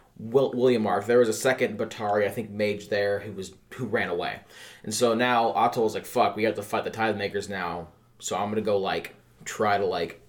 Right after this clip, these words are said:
raise an army to, like, have this not happen." So he ended up meeting with, um, a Lashkar, which, who would become his slaughter priest. And Lashkar was like,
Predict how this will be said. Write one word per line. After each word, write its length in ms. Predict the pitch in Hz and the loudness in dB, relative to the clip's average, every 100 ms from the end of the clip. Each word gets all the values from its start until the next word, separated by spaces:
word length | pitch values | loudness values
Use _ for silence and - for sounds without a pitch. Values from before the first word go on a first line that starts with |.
| - 120 - | -20 -16 -6
raise 360 | 107 104 107 | 0 4 4
an 80 | 107 | 2
army 380 | 98 101 113 117 | -2 -2 0 0
to, 100 | 107 | 0
like, 300 | 95 90 - | 0 -2 -8
have 240 | - 104 | -4 -2
this 140 | 98 90 | 0 -2
not 160 | 76 | -4
happen." 460 | 120 127 120 92 90 - - - - | 0 2 2 -2 -6 -12 -16 -16 -14
So 300 | - 120 110 | 0 6 6
he 280 | 107 113 110 | 4 2 2
ended 220 | 107 120 | 4 4
up 160 | 113 - | 2 2
meeting 400 | 113 117 113 110 | 2 4 4 6
with, 240 | 107 101 | 4 4
um, 360 | 101 90 87 85 - - - - | 0 -2 -4 -8 -14 -20 -12 -4
a 20 | |
Lashkar, 840 | 98 87 101 104 - 117 120 131 131 | 0 2 0 -2 0 4 6 4 2
which, 140 | 117 | 0
who 260 | - 107 127 | 0 -2 0
would 100 | 110 | 2
become 380 | 110 - 117 110 | 0 -2 -2 -2
his 140 | 98 | -2
slaughter 320 | - 101 123 | 0 2 2
priest. 340 | - 82 80 - | 2 -4 -4 -2
And 100 | 95 | 0
Lashkar 400 | 107 104 110 98 | 2 2 0 2
was 200 | 101 101 | 2 2
like, 320 | 104 98 | 0 0